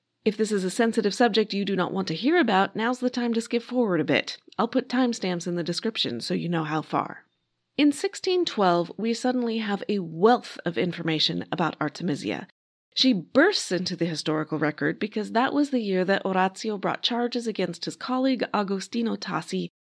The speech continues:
for raping his daughter. And we have pages and pages of the proceedings. They are filled with excruciating anatomical detail,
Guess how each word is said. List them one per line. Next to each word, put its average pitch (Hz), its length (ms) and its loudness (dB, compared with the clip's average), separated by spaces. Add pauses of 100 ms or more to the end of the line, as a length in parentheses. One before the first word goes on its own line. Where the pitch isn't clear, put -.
(120)
for 214 140 -2
raping 190 460 0
his 185 220 -2
daughter. - 500 -2 (420)
And 180 140 -6
we 170 100 2
have - 240 -6
pages 269 760 0
and 165 280 -8
pages 240 800 0
of 180 180 -6
the 165 80 -6
proceedings. - 720 -4 (480)
They 277 200 4
are 311 120 4
filled 262 360 0
with 233 200 -2
excruciating 202 1000 0
anatomical 170 580 -4
detail, 254 560 0